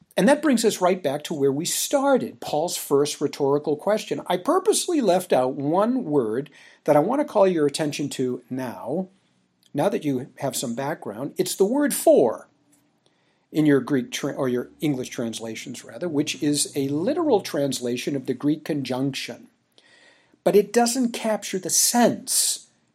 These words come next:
in the context. For is not a good translation. Knowing that, some translations actually leave it out altogether. But I think we could do better.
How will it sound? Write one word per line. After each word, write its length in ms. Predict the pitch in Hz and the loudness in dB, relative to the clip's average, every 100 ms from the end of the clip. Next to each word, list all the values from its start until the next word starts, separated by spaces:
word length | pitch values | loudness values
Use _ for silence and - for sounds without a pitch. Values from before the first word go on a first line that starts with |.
| _ - | _ 0
in 220 | 147 127 | 2 0
the 100 | 127 | -4
context. 720 | - 202 170 165 - - - | 2 4 4 0 -10 -14 -18
For 640 | - - - 247 185 143 | -16 -8 -2 2 4 4
is 120 | 139 | 2
not 220 | 175 190 202 | -2 -2 -2
a 60 | |
good 240 | 143 151 - | -4 -6 -6
translation. 800 | 139 117 110 104 107 - - _ _ _ _ _ _ _ _ _ _ - | -8 -8 -8 -12 -16 -16 -18 _ _ _ _ _ _ _ _ _ _ 2
Knowing 320 | 202 339 262 | 6 8 6
that, 180 | 135 151 | 4 2
some 180 | 269 302 | 2 2
translations 680 | - 196 165 151 151 202 151 | 2 0 2 2 2 0 -4
actually 400 | 160 - 214 147 | -4 -2 0 2
leave 220 | 143 143 | 2 4
it 80 | 147 | 4
out 160 | 160 | 4
altogether. 580 | 143 139 131 156 214 117 _ _ _ _ _ _ _ | 4 4 2 -2 -4 -6 _ _ _ _ _ _ _
But 100 | - | -4
I 80 | 156 | -4
think 240 | 160 262 226 | 0 -2 -2
we 80 | |
could 200 | 190 156 | -4 -4
do 120 | 139 131 | -2 -4
better. 540 | 123 110 104 - | -2 -6 -6 -18